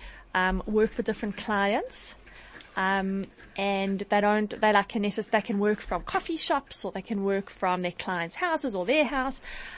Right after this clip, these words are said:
Alternatively, graphic designers can work at different companies, um, either, I'm trying to think, like, for example, they can work at Coca-Cola, they can work,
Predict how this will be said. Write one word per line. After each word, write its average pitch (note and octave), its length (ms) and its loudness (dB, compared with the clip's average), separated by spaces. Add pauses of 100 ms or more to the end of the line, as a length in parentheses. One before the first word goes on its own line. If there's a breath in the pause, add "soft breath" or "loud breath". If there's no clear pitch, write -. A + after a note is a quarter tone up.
(120 loud breath)
Alternatively, D4+ 720 0
graphic A3 360 2 (120)
designers G#3 720 2
can G3+ 220 -4
work G3+ 220 0
at A3 60 -6
different G#3 280 -8
companies, C4 920 -2 (560 loud breath)
um, E3+ 400 0
either, F#3+ 960 4 (240 soft breath)
I'm G3 80 -8
trying G3+ 280 -4
to A3 100 -6
think, G#3 400 -4
like, F3+ 400 0 (460 loud breath)
for A3+ 100 0
example, G#3+ 460 2
they G3 120 0
can G3 140 -4
work F#3+ 180 -2
at - 80 -12
Coca-Cola, F3 840 2
they F#3 100 -4
can F#3 240 -6
work, F3+ 440 0